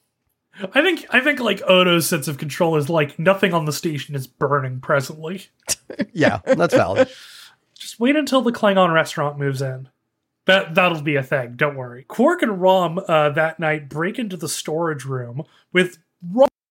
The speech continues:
Speaker 1: goes to the actual breaking, and they find a little package, this little lockbox. In the bar, they open it up, finding a sheet of paper with eight names. Bajoran names. As Rom goes to get a camera,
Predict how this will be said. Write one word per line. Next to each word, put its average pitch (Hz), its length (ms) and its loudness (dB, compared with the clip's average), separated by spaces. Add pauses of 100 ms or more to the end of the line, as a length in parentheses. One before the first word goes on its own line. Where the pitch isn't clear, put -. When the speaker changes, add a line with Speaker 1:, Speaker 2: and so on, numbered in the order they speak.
(420)
Speaker 1:
goes 220 180 4
to 233 120 0
the 202 180 -4
actual 180 540 0
breaking, 147 760 0 (400)
and 220 100 4
they 311 100 2
find 170 320 0
a 190 60 0
little 196 220 0
package, - 640 -8
this - 340 -8
little 190 280 0
lockbox. 185 720 -2 (460)
In 175 120 -2
the 160 80 0
bar, 208 400 4
they 160 180 -2
open 196 280 2
it 196 160 4
up, - 160 -18 (240)
finding 196 420 0
a 135 60 -2
sheet 180 280 0
of - 120 -2
paper 220 260 0
with 147 300 0
eight 185 280 -2
names. 151 540 -4 (500)
Bajoran 143 840 2
names. - 480 -8 (420)
As 147 160 4
Rom 220 300 4
goes 220 180 4
to 185 80 -2
get 160 120 0
a 147 40 -4
camera, 233 580 0